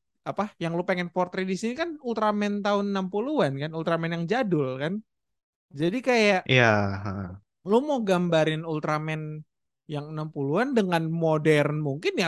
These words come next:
Speaker 1: lu jadi ngubah Ultraman gitu. Ya gimana sih gitu loh. Kayak
Speaker 2: Mhm.
Speaker 1: ya kalau lu pengen gambarin dia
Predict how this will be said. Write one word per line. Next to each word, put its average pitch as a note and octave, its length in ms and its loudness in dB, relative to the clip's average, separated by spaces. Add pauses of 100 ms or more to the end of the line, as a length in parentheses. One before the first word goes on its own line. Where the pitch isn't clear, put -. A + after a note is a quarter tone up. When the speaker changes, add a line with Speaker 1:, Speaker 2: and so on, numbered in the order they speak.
Speaker 1:
lu F#4 160 4
jadi D#3 280 0
ngubah D#3 340 2
Ultraman F#3+ 760 0
gitu. C3+ 480 0 (520)
Ya E3+ 160 -2
gimana E3+ 400 0 (120)
sih B3 120 -4 (200)
gitu E3 200 2
loh. D3 160 4 (240)
Kayak D#3 320 -2 (120)
Speaker 2:
Mhm. B2 360 0
Speaker 1:
ya C3+ 260 0
kalau D3+ 220 2
lu G3+ 140 2
pengen A3+ 260 2
gambarin D#3 460 2
dia D#3 500 2